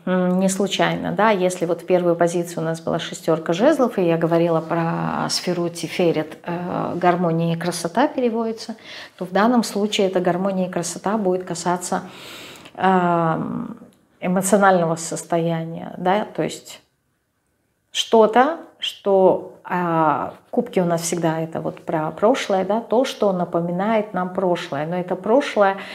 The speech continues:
а, имеет корни вот в чём-то таком известном, да, детском. То есть здесь сила, а, которая будет с вами,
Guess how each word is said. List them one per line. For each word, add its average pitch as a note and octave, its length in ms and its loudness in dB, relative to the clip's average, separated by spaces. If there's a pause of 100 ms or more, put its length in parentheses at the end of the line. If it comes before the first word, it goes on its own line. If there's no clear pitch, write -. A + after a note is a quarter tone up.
(1120)
а, B3 320 8
имеет B3 380 10
корни A3 800 6 (560)
вот F#3 200 -6
в - 100 -12
чём-то A3 440 6
таком G#3 380 2
известном, F3 640 0
да, F#3 280 0
детском. E3+ 560 -2
То F3+ 100 0
есть F3 140 0
здесь A3+ 300 4
сила, C#4 600 6 (720)
а, F#3 300 2
которая G#3+ 360 6
будет F#3+ 240 4
с F#3 120 -8
вами, E3+ 500 -2